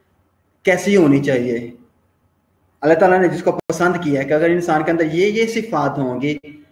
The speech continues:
इबादुर रहमान वाली हों, मोमिनून वाली हों,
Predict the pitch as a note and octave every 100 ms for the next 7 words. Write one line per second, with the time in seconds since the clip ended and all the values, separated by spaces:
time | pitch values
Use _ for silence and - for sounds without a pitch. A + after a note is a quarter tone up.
0 | _ _ _ _ _ F3 C#3 C#3+ C#3+ E3
1 | D#3+ D3 C3 C3+ D#3 D#3 D#3 C3+ C3+ C3
2 | - D3 C#3 C#3 C#3 E3 E3 D3+ D3 B2+
3 | A#2+